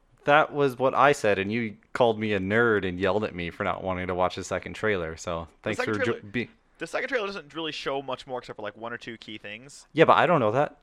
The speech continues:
Speaker 1: I don't
Speaker 2: No,
Speaker 1: wanna,
Speaker 2: I
Speaker 1: I don't
Speaker 2: but
Speaker 1: wanna
Speaker 2: it's
Speaker 1: risk that.
Speaker 2: But it's not gonna, but okay, so the first trailer is always like, "Oh my God, look how crazy the stakes are." The second one's, like, grounding that and saying, "Okay, here's what the really,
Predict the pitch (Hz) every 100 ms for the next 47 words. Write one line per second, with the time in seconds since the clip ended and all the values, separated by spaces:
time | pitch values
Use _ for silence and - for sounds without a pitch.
0 | - 123 127 117 175 151 95 _ _ _
1 | - 120 107 98 123 - 110 85 - -
2 | 143 160 151 170 175 147 156 160 151 117
3 | 131 _ 123 160 135 147 208 233 226 170
4 | 156 135 147 160 139 131 120 120 _ _
5 | - 127 117 110 113 107 98 113 131 117
6 | 131 113 104 - 117 113 107 107 - 170
7 | 139 135 123 117 107 104 123 127 123 113
8 | 104 98 98 110 110 101 107 120 117 104
9 | 104 104